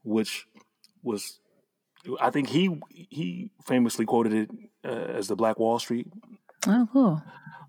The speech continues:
Speaker 1: Um, very prominent. Um, y-, as you can see, when they first arrive
Speaker 2: Yeah.
Speaker 1: to the pass, how, uh, s-, amazed they were at the sight of all this Black affluence.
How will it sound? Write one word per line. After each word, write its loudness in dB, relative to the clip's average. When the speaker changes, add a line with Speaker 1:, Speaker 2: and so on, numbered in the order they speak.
Speaker 1:
Um, 4
very 6
prominent. 2
Um, -10
y-, -10
as -6
you -2
can 0
see, 0
when -2
they 2
first 0
arrive 2
Speaker 2:
Yeah. 2
Speaker 1:
to -8
the 2
pass, 2
how, 2
uh, -8
s-, -10
amazed 6
they 4
were 0
at -6
the -6
sight 0
of 0
all 2
this 0
Black 0
affluence. -6